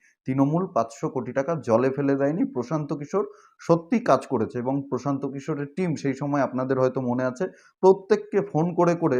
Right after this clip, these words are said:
সমস্ত রিপোর্ট নিয়েছিল, আহ, প্রতিটি পাড়ায় প্রতিটি ব্লকে ঘুরে ঘুরে রিপোর্ট নিয়েছিল যে কোন নেতার কি ইমেজ রয়েছে মানুষের কাছে, তৃণমূলের কোন নেতা কি ধরনের কর্মকাণ্ড করছে, মানুষ তাদেরকে কিভাবে দেখছে,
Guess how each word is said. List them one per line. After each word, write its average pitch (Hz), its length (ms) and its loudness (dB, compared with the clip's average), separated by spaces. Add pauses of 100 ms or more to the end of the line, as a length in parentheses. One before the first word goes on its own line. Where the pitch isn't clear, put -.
(120)
সমস্ত 147 460 -4
রিপোর্ট 139 440 2
নিয়েছিল, 127 380 -4 (520)
আহ, 117 200 4
প্রতিটি 151 460 -2 (100)
পাড়ায় 139 320 6
প্রতিটি 139 440 -6
ব্লকে 123 440 2
ঘুরে 123 260 -2
ঘুরে 131 220 -2
রিপোর্ট 127 420 -2
নিয়েছিল 127 440 -6
যে 147 120 -4 (120)
কোন 147 160 -4 (120)
নেতার 147 360 0 (400)
কি 175 80 -6 (200)
ইমেজ 170 300 4
রয়েছে 127 320 2
মানুষের 113 460 -4
কাছে, 101 260 -6
তৃণমূলের 120 560 -2
কোন 127 280 -4
নেতা 120 260 -2
কি 123 180 -6
ধরনের 120 440 -2
কর্মকাণ্ড 117 680 0
করছে, 113 340 -8
মানুষ 120 400 -2
তাদেরকে 117 400 -4
কিভাবে 117 420 -4
দেখছে, 113 380 -6